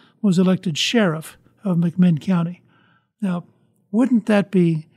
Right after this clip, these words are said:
an amazing movie? And it was a true story. And it involved American veterans who came home from war and said, "Wait a second,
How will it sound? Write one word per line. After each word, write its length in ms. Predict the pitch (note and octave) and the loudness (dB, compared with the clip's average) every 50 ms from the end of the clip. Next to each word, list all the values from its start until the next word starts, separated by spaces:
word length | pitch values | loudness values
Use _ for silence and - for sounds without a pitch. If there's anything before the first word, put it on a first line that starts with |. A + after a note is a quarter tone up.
| _ _ _ | _ _ _
an 120 | - F3+ F3 | 0 2 4
amazing 580 | E3 D#3 E3+ F#3+ G3 F#3+ E3+ F3 F#3 E3 D#3 | 4 4 4 4 4 4 4 2 2 2 4
movie? 420 | D#3+ E3 E3+ E3 F#3+ F#3+ F3+ F3+ - _ _ _ _ _ _ _ _ - | 4 2 2 2 0 -2 -4 -6 -8 _ _ _ _ _ _ _ _ -2
And 240 | A3+ A3+ G#3 G#3 G#3 | 0 2 2 2 2
it 40 | G3+ | 0
was 140 | F#3 F#3 | 0 0
a 60 | F#3 F3+ | -2 -2
true 240 | - - A3 G#3 | -2 0 0 0
story. 460 | - - - C4 C4 A#3 D#3+ B2+ - _ _ _ _ _ _ - | 0 -2 -2 -2 0 -2 -2 -6 -10 _ _ _ _ _ _ -4
And 120 | G#3+ G3+ | -2 0
it 40 | G3+ | 0
involved 360 | G3 F#3 E3 G3 G3+ G3+ F#3 | 2 2 2 2 2 2 2
American 480 | G3+ F#3 G3 G#3 G#3+ G#3 - - G3+ F3+ | 4 4 4 4 4 2 2 2 2 2
veterans 400 | A3 A#3+ - - A3 F3+ D#3+ - | 2 0 0 0 0 0 0 -2
who 80 | F#3 | -4
came 280 | D#3+ - G#3 F#3+ F#3 F3 | -4 -2 0 0 2 2
home 240 | F#3 G#3 G#3 G3 - | 2 2 2 0 0
from 180 | - F#3+ F3+ | 0 0 0
war 240 | F3+ G3 A#3+ B3 A3+ | 2 2 2 0 0
and 120 | G#3 F#3+ | 0 0
said, 200 | F#3 - G#3 G3+ | -2 -2 -4 -2
"Wait 160 | G#3+ B3 B3 A3+ | -2 -2 -2 -4
a 40 | |
second, 360 | F#3 - E3+ D3 B2+ F3 F3 | -4 -6 -6 -8 -8 -10 -14